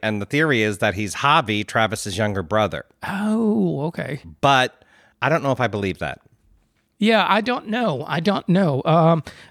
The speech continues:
Speaker 2: I, it, it's hard to tell. First of all, I had a hard time finding out who was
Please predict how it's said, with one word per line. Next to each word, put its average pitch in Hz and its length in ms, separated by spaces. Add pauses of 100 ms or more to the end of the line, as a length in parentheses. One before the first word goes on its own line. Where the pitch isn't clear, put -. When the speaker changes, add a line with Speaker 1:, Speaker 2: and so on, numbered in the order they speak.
(260)
Speaker 2:
I, 190 180 (300)
it, 196 200
it's 220 180
hard 226 220
to 190 80
tell. 156 280
First - 280
of 160 120
all, 147 120
I 147 60
had 175 160
a 165 40
hard 190 200
time 156 240 (1700)
finding 190 280
out 160 160
who 214 300
was 170 520